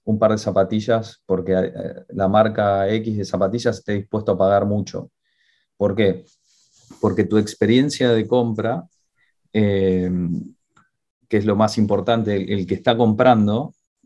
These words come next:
va a decir, "Che, ¿cómo esta plataforma me muestra zapatillas si yo puse celular?". Para usar un ejemplo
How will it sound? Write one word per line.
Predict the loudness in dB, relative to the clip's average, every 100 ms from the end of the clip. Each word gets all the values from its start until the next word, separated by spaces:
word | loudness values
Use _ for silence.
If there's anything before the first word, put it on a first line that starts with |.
| -20 _ -2
va |
a | -2
decir, | 0 -4 -2
"Che, | -2 -2
¿cómo | -2 -2
esta | 0 0
plataforma | 0 -2 -2 -2 0
me | 0
muestra | 0 -2 -2 -4 -4
zapatillas | -2 -2 -2 -2 -2 -4
si | -4
yo | -6 -6
puse | -6 -6
celular?". | -4 -2 0 -2 -4 _ _ _ _ _ _ _
Para | 4 4
usar | 4 2
un | 2
ejemplo | 2 0 -2 2 2 2 -4